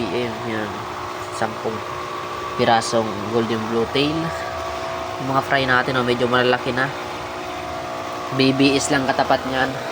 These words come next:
Sana makasurvive tong isa natin na bale tail. Yun, oh, laging nasa likod ng aerator. Yun, oh. Sana makasurvive siya. Comment naman kayo kung anong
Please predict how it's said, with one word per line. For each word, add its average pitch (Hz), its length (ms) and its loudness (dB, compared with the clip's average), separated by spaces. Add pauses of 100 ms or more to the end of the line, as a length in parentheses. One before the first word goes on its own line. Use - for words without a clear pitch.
(500)
Sana 160 160 6
makasurvive 165 800 6
tong 156 160 8
isa 151 160 2
natin 147 320 4
na 143 80 4
bale 143 160 4 (160)
tail. 165 160 6 (1040)
Yun, 156 160 4
oh, 156 80 6
laging 170 320 8
nasa 160 320 6
likod 156 320 8
ng 156 280 8 (1300)
aerator. 135 480 6 (160)
Yun, 139 160 2
oh. 131 80 -2 (1300)
Sana 143 160 4
makasurvive 143 640 4
siya. 160 240 6 (1300)
Comment 165 320 6
naman 175 320 6
kayo 190 240 8
kung 170 160 8
anong 165 400 6